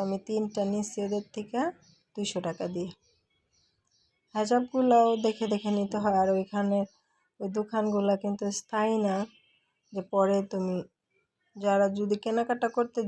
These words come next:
যাও, যদি আনো, কিন্তু অনেক চেক করে দেখে আনতে হয়। আর আমি আমার এই যে মেয়ের জন্য দুইটা টপস নিছি, আর দুইটা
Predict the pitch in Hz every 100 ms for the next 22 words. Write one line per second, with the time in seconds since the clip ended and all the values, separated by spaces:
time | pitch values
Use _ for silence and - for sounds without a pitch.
0 | 196 190 196 226 190 190 190 196 196 202
1 | 202 185 185 185 180 190 185 185 180 -
2 | 196 196 - 208 202 196 202 202 - 185
3 | 175 175 170 165 143 143 _ _ _ _
4 | _ _ _ _ _ _ _ _ _ _
5 | _ 190 180 180 180 180 185 185 185 190
6 | 180 190 202 196 208 196 196 196 185 185
7 | 185 - - 196 196 - - 202 202 -
8 | 202 196 247 _ _ _ _ _ _ _
9 | _ _ - 180 180 208 208